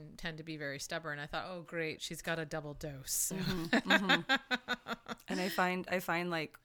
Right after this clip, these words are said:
Speaker 2: when I'm with someone stubborn that, like, kicks up my stubborn, I'm like, "Okay, let's just take it a notch."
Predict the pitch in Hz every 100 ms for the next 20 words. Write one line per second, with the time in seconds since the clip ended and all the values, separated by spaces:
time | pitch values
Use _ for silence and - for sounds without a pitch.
0 | _ - 175 165 - 160 170 170 - 170
1 | 175 - 151 156 156 - - - - -
2 | 147 - 208 190 165 190 185 220 180 -
3 | 185 - 190 185 156 147 - 160